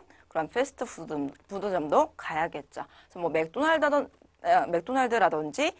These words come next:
케이에프씨 뿐만이 아니라 가끔 시-, 그 스타벅스도 갈 수가 있겠죠. 그래서 우리가 음식점에 대한 내용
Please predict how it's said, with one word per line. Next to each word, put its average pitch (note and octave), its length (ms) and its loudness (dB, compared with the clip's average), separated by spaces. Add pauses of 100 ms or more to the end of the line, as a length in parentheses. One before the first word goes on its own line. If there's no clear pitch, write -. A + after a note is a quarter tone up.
(120)
케이에프씨 D4 840 -6 (220)
뿐만이 E4+ 440 4
아니라 F3+ 580 4
가끔 F#3+ 380 -6
시-, - 200 -8 (120)
그 F3+ 160 -2
스타벅스도 F4+ 600 4
갈 D#3+ 180 -2
수가 F3 300 -6
있겠죠. D#3 440 0 (340)
그래서 C#4 480 8 (260)
우리가 B3+ 360 4
음식점에 E4+ 600 0
대한 A3+ 280 2
내용 D#3+ 340 -2